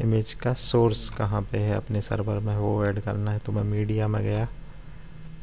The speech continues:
और जहाँ पर भी अपनी image है उसकी यूआरएल को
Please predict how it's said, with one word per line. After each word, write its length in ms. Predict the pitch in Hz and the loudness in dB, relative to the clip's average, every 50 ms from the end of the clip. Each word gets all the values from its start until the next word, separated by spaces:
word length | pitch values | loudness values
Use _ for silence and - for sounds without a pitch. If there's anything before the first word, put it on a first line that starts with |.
| - - - - 120 | -12 -12 -8 -4 -2
और 180 | 107 107 104 - - - - 120 | -2 -2 -2 -4 -6 -8 -6 -4
जहाँ 300 | 110 110 110 107 113 110 | -2 0 0 0 0 0
पर 200 | - 117 113 110 | -2 -2 -2 0
भी 160 | 110 110 113 - | 0 -2 -2 -2
अपनी 260 | 113 113 - - 117 113 | -2 -4 -2 -2 -4 -4
image 460 | 113 123 113 110 110 110 110 104 101 | -2 0 0 2 2 2 2 2 2
है 180 | 107 104 101 - - - - - - - - - - - | 2 0 0 -2 -6 -10 -10 -10 -12 -12 -10 -10 -8 -6
उसकी 300 | 117 - - - 117 110 110 | -4 -4 -2 0 0 2 2
यूआरएल 460 | 110 110 107 107 107 107 107 110 107 | 2 2 2 2 2 2 2 0 0
को 160 | - 127 131 | -2 -4 -6